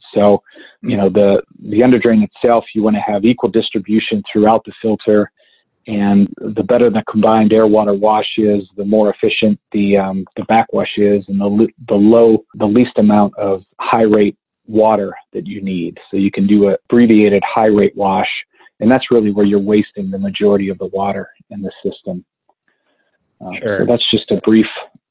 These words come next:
Speaker 1: overview.
Speaker 2: No, that's cool. I mean, there's a lot of, like, technology that obviously goes into when the wash starts and things like that, but it's interesting to me that it's, like, it's gravity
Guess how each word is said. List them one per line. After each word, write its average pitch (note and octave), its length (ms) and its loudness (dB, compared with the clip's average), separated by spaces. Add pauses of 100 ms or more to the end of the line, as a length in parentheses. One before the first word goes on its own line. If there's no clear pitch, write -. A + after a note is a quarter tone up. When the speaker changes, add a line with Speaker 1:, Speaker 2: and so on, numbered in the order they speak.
Speaker 1:
overview. G#2 540 0 (2000)
Speaker 2:
No, B2+ 140 0
that's G#2 240 0
cool. A#2+ 300 0
I - 20 -10
mean, A2 260 -12 (140)
there's C3 180 2
a C#3 60 4
lot A#2+ 220 2
of, A#2 100 0
like, G#2+ 240 0
technology A2 720 -2
that A2 160 2
obviously G2 420 -4
goes F#2 220 -8
into F#2 320 -14
when F#2 320 -10
the E2 160 -10
wash G2+ 380 -2
starts G#2 500 -4
and F2 160 -18
things F#2+ 240 -14
like F2+ 180 -8
that, G2 240 -8
but G2+ 80 -6
it's G2 160 -2
interesting G2+ 460 -8
to F#2 40 -10
me F2+ 180 -10
that F2+ 180 -6
it's, - 200 -10
like, F2 220 -6
it's F#2+ 200 -10
gravity G2+ 680 -2